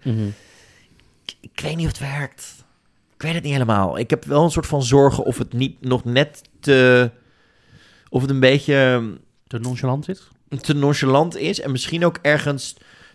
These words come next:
Speaker 2: te duister zonder boodschap.
Speaker 1: Oké.
Speaker 2: Snap je wat ik daarmee bedoel? Dat het wel een soort van, het heeft een soort, het moet die vibe hebben van die rave in verliezen in de dans, maar dat het, dat de boodschap er niet in uitkomt, waardoor mensen denken, "Oh, het is gewoon eigenlijk gewoon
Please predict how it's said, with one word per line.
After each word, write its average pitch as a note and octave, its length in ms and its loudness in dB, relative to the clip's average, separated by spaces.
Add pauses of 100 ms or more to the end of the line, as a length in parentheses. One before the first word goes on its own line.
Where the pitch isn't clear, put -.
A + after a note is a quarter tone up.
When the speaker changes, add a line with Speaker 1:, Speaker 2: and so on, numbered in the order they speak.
Speaker 2:
te B2 260 0 (220)
duister F3 720 2
zonder C#3+ 480 2
boodschap. - 680 -2
Speaker 1:
Oké. F3 240 -2
Speaker 2:
Snap C3+ 240 -4
je D#3+ 80 0
wat D#3+ 80 2
ik D#3 60 0
daarmee D#3+ 220 0
bedoel? E3 560 -4
Dat C#3+ 120 2
het C3+ 140 0
wel C#3+ 220 4
een D3 60 0
soort C#3 180 -8
van, C#3 400 0 (320)
het - 80 -20
heeft D3 140 0
een C#3+ 60 -8
soort, D3 300 0
het C#3 340 0
moet C#3 140 0
die B2+ 140 -2
vibe A#2 100 2
hebben A2+ 320 4
van A2+ 80 -2
die A2+ 140 0
rave A2+ 300 6
in G#2+ 100 -4
verliezen G#2+ 380 -4
in G#2 60 -8
de F#2 80 -6
dans, A2+ 320 2
maar C#3+ 120 -4
dat B2 120 0
het, A2+ 140 -10
dat A#2+ 180 0
de A2 60 -4
boodschap C3 520 2
er B2+ 60 0
niet A#2 180 -4
in A2 340 -6
uitkomt, D3 260 0
waardoor D3 180 2
mensen C#3 200 -2
denken, B2 240 0 (460)
"Oh, A#2+ 120 4
het G2 140 2
is F#2+ 120 -4
gewoon G#2+ 160 -4
eigenlijk G2+ 300 -4
gewoon F#2+ 460 -4